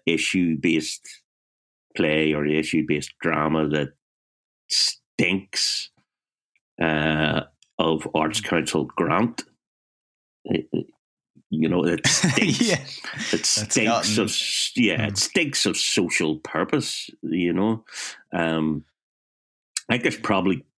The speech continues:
Speaker 1: yeah,
Speaker 2: And also, I
Speaker 1: uh,
Speaker 2: think does an in-, injustice to the topic a lot of the time, which
Speaker 1: Yeah.
Speaker 2: could be maybe better told through an actual character or something that's a bit more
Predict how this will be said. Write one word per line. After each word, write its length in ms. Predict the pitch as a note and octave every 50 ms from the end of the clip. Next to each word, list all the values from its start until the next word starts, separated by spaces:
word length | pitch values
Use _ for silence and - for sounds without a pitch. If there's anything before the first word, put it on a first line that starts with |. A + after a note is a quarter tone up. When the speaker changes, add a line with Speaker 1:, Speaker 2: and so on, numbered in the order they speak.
| _ _ _
Speaker 1:
yeah, 260 | - A2+ G2+ - F#3 F3+
Speaker 2:
And 80 | G3+
also, 220 | A3+ A3 F#3+ F#3+ E3+
I 80 | C#3+
Speaker 1:
uh, 20 | -
Speaker 2:
think 180 | D3+ C#3 C3+
does 220 | C#3 C3+ C3 A2 B2
an 100 | A#2+ A#2
in-, 240 | A#2 A#2 G#2+ - - -
injustice 800 | B2+ A#2+ A#2 A#2 A2 A#2+ B2 C#3+ C3 - - C#3 A2+ - - - -
to 180 | - - B2
the 140 | G#2+ A2 A2 G2+
topic 480 | - - A#2+ B2+ C3+ C3+ B2 G#2+ -
a 40 | A2
lot 220 | G#2+ A2 G#2+ G#2+
of 80 | G#2+ G2+
the 60 | G#2+ G#2+
time, 540 | - A#2 A2 G#2+ A2 G#2+ G#2 G#2 - - _ -
which 180 | - A2+ G2+ -
Speaker 1:
Yeah. 40 | - -
Speaker 2:
could 240 | B2 A#2 A2 G2+
be 500 | - B2 A2+ A2+ A2 A2 A2 A2 G#2 G2+ - _ _ - _ _ - - - - _ _
maybe 360 | - - A#2+ B2 B2+ A2 A#2 A2
better 360 | G2+ - A#2 A#2 A2+ A2+ G#2+
told 480 | - - G#2+ G#2+ A2 G#2+ G#2+ G#2 G#2+
through 400 | - - A2 A2 A2 G#2+ A2 G#2+ G#2 A2 C3 - _ _ _ _ -
an 120 | A2+ G#2+
actual 500 | G#2+ G#2 A2+ - - - G#2+ G#2 G#2 G#2 - - _ _ _ _ _ _ _ _ _ _ _ _ _ -
character 480 | - A#2 A2+ G#2+ G#2+ G#2+ - - G#2+ G2
or 280 | F#2 F#2+ G2+ F2+ G#2 - _ _ -
something 300 | - D#3+ C#3 A#2+ B2 A2+
that's 200 | A2 A2 A2 -
a 40 | G#2+
bit 200 | A2 G#2+ - -
more 400 | G#2+ A2 G#2+ G#2+ G#2+ G#2+ G#2